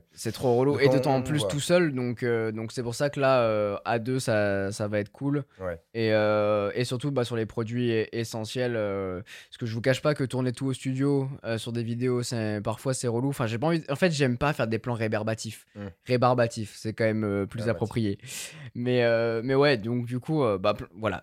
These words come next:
Speaker 1: toute façon, des, des tests de smartphone, beaucoup de setup.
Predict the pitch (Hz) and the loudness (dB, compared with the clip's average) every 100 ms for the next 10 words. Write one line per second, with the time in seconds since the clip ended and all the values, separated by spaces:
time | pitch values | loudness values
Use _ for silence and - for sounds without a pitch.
0 | _ - 110 123 120 113 110 107 104 104 | _ -10 -4 -2 0 2 2 2 2 0
1 | 101 104 113 123 113 113 117 113 131 131 | 0 -2 -2 -2 -4 -4 -2 -2 -2 -2
2 | 139 139 156 151 - 160 135 123 127 117 | -2 -2 -2 -2 -6 -4 -2 -2 -2 0
3 | 120 113 | 0 0